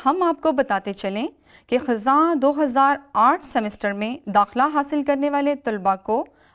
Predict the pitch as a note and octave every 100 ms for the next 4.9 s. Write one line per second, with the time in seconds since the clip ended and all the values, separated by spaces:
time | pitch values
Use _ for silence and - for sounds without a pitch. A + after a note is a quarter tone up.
0 | - A#3+ B3 - C#4 C#4+ C#4 G3+ F#3 G3
1 | G3+ A3+ A3 B3 C#4+ C#4+ C#4 C#4 G3+ E3+
2 | F3+ F#3 F#3 E3+ _ _ _ - - _
3 | D4 - D#4+ C#4+ D4 F4 F#4 F#4 D#4 D#4+
4 | D#4 D#4+ E4 - B3 G#3+ G#3+ G#3+